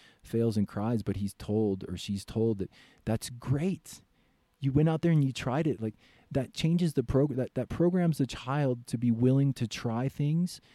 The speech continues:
and fail at things. And in their life, they're gonna go out there and, and put themselves in really interesting situations, and they're gonna try new things, and they're gonna innovate, and they're gonna create, because that fear of failure is not a fear. It's an embracing of it.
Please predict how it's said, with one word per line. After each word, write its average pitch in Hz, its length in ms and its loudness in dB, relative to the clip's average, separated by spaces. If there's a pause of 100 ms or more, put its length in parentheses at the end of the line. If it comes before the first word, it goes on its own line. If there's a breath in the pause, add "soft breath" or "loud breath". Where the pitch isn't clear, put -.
(180 soft breath)
and 113 140 -2
fail 131 300 2
at 113 100 -4
things. 107 260 -2
And 104 200 -2
in 127 240 -2
their 127 160 0
life, 123 300 -6
they're 120 120 -4
gonna 123 180 0
go 117 180 0
out 107 200 -4
there 101 320 -4 (280 soft breath)
and, 107 140 -2 (260)
and 104 240 0
put - 180 0
themselves 117 520 -2
in 110 240 -2
really 127 380 -2 (440 soft breath)
interesting 135 440 0
situations, 113 680 0
and 110 120 4
they're 110 80 4
gonna 110 160 2
try 113 240 -2
new 113 160 6
things, 110 260 2
and 98 80 4
they're 98 80 2
gonna 98 240 2
innovate, 110 400 4
and 95 100 2
they're 95 120 0
gonna 95 160 -2
create, 104 480 -4 (340 soft breath)
because 101 240 -2
that 98 180 -2
fear 113 380 2
of 98 100 0
failure 107 440 0
is 92 120 -4
not 95 160 -2
a 90 60 -6
fear. 104 320 0
It's 85 160 -6
an 95 80 2
embracing 90 600 -2
of 80 120 -6
it. 78 160 -10